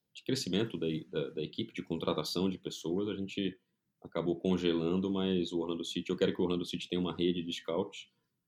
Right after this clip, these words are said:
é, é, tal qual a rede de scouts que nós tínhamos no Columbus. Chegamos a ter sete scouts para uma equipe da M L S, algo,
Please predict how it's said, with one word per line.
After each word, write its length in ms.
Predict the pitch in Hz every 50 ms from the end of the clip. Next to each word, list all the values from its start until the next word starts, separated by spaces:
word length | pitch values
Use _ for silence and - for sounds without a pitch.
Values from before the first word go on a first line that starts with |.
| _ -
é, 360 | 80 80 82 80 80 78 80 -
é, 180 | 73 76 73 - _
tal 220 | - 85 85 85 -
qual 240 | - 82 85 90
a 40 | 87
rede 200 | 85 80 85 85
de 60 | 80
scouts 300 | - - - 85 85 85
que 80 | - 90
nós 140 | 101 98 -
tínhamos 200 | - 95 98 95
no 80 | 101
Columbus. 320 | - 85 85 90 87 80 -
Chegamos 260 | - 78 80 80 80
a 80 | 80 80
ter 440 | - - 80 82 82 80 82 80 82
sete 340 | - - - 85 85 - 85
scouts 460 | - - - 80 80 90 95 - -
para 120 | - 82 80
uma 100 | 80 78
equipe 200 | 78 85 82 -
da 80 | 80
M 100 | 80 78 76
L 200 | 78 80 82 90
S, 220 | 98 - - 87
algo, 480 | 85 85 85 85 90 87 85 80 80